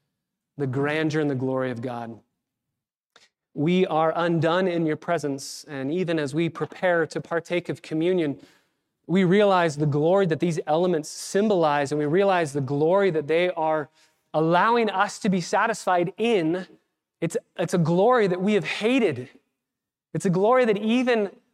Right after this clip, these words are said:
this last week, even today in our sin, we have said, "No, I am choosing a lesser glory to be satisfied by."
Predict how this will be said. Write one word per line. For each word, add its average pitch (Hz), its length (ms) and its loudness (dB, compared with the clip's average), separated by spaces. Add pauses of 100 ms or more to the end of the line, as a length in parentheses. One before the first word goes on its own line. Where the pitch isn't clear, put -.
this 202 260 0
last 214 300 0
week, 233 220 0
even 233 380 0
today 202 580 2
in 208 260 0
our 202 220 -2
sin, 233 540 -2
we 196 120 -2
have 185 140 -4
said, 208 420 0
"No, 196 460 0
I 160 220 -2
am 175 240 -2
choosing 214 480 -2
a 170 120 -2
lesser 180 380 0
glory 156 320 -2
to 151 60 -4
be 143 100 -6
satisfied 131 540 -8
by." 117 240 -18